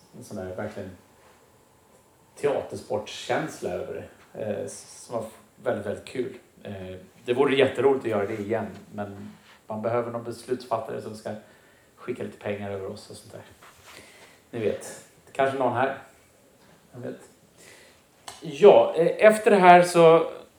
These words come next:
tog arbetet fart lite åt olika håll. Vi har jobbat ganska mycket med, eh, med filmindustrin och gjort previsualiseringar och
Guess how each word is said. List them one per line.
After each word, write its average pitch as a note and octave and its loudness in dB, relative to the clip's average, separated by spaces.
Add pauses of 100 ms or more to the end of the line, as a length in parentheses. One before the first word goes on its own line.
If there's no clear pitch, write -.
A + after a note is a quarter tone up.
tog C#3 -6 (320)
arbetet C#3+ -2
fart C#3+ 0
lite C#3 -2
åt C3 -2
olika B2 -4 (140)
håll. D3+ -2
Vi C#3 -2
har C3+ 2
jobbat B2+ 0
ganska A#2+ -10
mycket A#2+ -8
med, A2+ -8
eh, A2+ -12 (500)
med A#2 -14
filmindustrin A#2+ -6
och A2+ -10
gjort - -12 (400)
previsualiseringar A#2 -8
och G#2+ -4